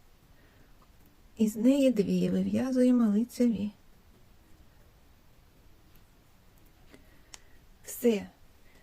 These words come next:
наш цей другий ряд готовий.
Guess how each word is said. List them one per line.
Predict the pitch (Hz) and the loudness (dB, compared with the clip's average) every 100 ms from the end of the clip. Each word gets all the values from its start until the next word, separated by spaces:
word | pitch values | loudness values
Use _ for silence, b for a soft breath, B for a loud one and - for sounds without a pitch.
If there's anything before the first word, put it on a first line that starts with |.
| b | b
наш | 214 240 262 240 - | 0 4 4 2 -2
цей | 190 | -4
другий | 190 - 247 240 226 | -2 2 4 4 2
ряд | 202 175 254 254 - - - b b b b - _ - | 0 -2 -2 -4 -6 -20 -20 b b b b -20 _ -12
готовий. | 196 214 - 208 170 160 - | -8 -4 2 2 2 -6 -10